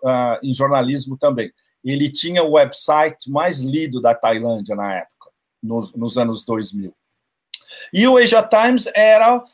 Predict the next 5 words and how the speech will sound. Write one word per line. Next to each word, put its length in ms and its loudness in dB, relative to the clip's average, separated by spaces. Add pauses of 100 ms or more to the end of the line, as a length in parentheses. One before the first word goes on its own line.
(160)
o, 580 -6
digamos, 540 -4
o 100 -8
porte-estandarte 1300 0
de 480 -14